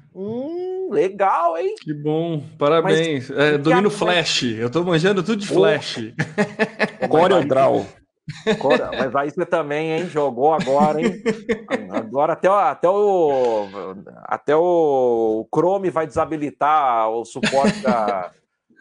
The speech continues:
Speaker 1: a, a Flash, por favor. Mas é, é essa, essa é a grande questão. A tecnologia, ela vai mudar, ou seja,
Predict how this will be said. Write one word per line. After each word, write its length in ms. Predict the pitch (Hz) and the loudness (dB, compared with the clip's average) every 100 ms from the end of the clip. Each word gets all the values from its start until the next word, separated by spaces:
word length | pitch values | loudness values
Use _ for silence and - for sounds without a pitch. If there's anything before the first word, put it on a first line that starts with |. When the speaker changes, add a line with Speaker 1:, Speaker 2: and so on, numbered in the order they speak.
| 147 | -8
Speaker 1:
a, 340 | 151 165 - | -4 -4 -4
a 40 | |
Flash, 520 | 104 123 131 139 120 - | -8 -4 -2 -2 -4 -10
por 140 | 143 143 | -8 -4
favor. 500 | 180 135 123 120 - _ _ _ _ _ _ _ - | -2 -2 -2 -4 -4 _ _ _ _ _ _ _ -4
Mas 320 | 127 139 - | -2 -2 -4
é, 380 | 143 147 123 175 | -2 -2 0 2
é 60 | |
essa, 360 | 202 - 247 226 | 2 2 -2 -8
essa 300 | - 190 196 | -6 -6 -2
é 20 | 214 | -4
a 40 | |
grande 280 | 202 214 220 | -2 -4 -6
questão. 340 | 220 - 139 | -8 -6 -4
A 60 | 131 | -2
tecnologia, 800 | 165 165 180 180 180 123 135 131 | -2 -2 -2 0 0 -2 -4 0
ela 220 | 127 139 | 2 2
vai 280 | 120 147 196 | 2 0 0
mudar, 440 | 196 139 131 131 | -4 -2 0 2
ou 100 | 165 | 0
seja, 460 | 170 156 127 107 104 | -2 -4 -4 -4 -10